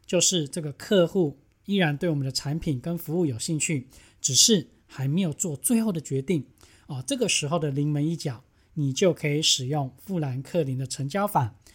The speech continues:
来提高成交几率。好，那有机会大家也可以试试看，或许，啊，会有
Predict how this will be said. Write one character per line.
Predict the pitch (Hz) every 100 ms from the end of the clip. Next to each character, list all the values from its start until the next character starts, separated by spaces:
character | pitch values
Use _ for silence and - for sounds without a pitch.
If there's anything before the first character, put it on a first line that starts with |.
| _
来 | - 151
提 | 156 - 147
高 | - 156 160
成 | - 135
交 | 147
几 | 147 - 139
率。 | 147 123 _ -
好， | - - _ - - - _
那 | 170
有 | 156
机 | 135 180
会 | 190 175
大 | 175
家 | 156 160
也 |
可 | 131
以 | 160
试 | 131 160
试 | 143
看， | 151 160 131 - - _
或 | - 202
许， | - 139 - - _
啊， | - 131 - _
会 | 185
有 | 156